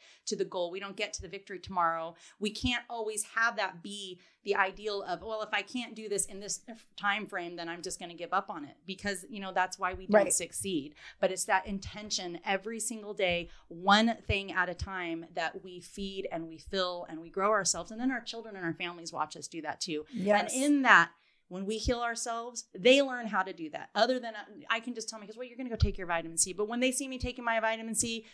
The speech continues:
Speaker 1: and going for those walks, and we're going to bed at a certain time, and I'm like, "No, right now is my time. I need to sit here and be with my own thoughts." And they see me taking care of me, and then they see me sitting and reading with them in the night, and they see there's value in that. All of these things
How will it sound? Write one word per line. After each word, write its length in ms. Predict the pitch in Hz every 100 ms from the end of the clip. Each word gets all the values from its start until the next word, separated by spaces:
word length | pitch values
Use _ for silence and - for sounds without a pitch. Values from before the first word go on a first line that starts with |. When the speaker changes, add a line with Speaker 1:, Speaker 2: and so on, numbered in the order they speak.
| -
Speaker 1:
and 140 | 185
going 260 | 208 233 240
for 140 | 233
those 180 | 220 220
walks, 300 | 220 214 214 - -
and 80 | 190
we're 60 |
going 220 | 196 214 226
to 40 |
bed 140 | 220 214
at 100 | 208
a 60 |
certain 300 | 208 226 -
time, 320 | 202 208 208
and 100 | 175
I'm 100 | 180
like, 200 | 190 185
"No, 180 | 214 196 190
right 220 | 202 196
now 180 | 202 196
is 180 | 175 190
my 220 | 190 208
time. 220 | 202 185
I 40 | 180
need 140 | 180
to 100 | -
sit 220 | - 196 190
here 260 | 190 180 _ -
and 80 | 180
be 140 | 190
with 160 | 196 185
my 180 | 180 127
own 220 | 185 185
thoughts." 320 | 185 170 185
And 100 | 190
they 100 | 208
see 300 | 202 262 262
me 180 | 254 254
taking 380 | - 226 233 226
care 240 | 220 214
of 80 | 202
me, 160 | 208
and 100 | 202
then 100 | 190
they 80 | 175
see 180 | 165 196
me 100 | 190
sitting 300 | - 190 185
and 160 | 170 175
reading 260 | 202 214
with 140 | 208 -
them 100 | 196
in 60 |
the 80 | 185
night, 180 | 185 -
and 80 | 165
they 60 |
see 180 | 170 196
there's 220 | 190 190
value 340 | 180 170 190 202
in 120 | 202
that. 220 | 202 202 - - - _
All 320 | 214 240 294
of 180 | 285 202
these 280 | 233 226 220
things 400 | 220 196 156